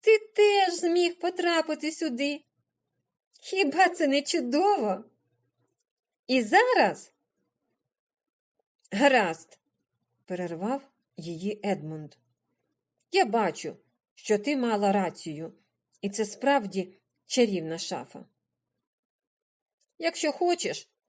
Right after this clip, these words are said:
можу навіть вибачитись. Але де, заради Бога,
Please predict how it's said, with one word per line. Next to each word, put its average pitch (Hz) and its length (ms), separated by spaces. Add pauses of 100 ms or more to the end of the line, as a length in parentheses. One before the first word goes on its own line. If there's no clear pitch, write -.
(360)
можу 285 280
навіть 214 340
вибачитись. 175 880 (1600)
Але 180 320
де, 240 480 (260)
заради 208 480
Бога, 233 640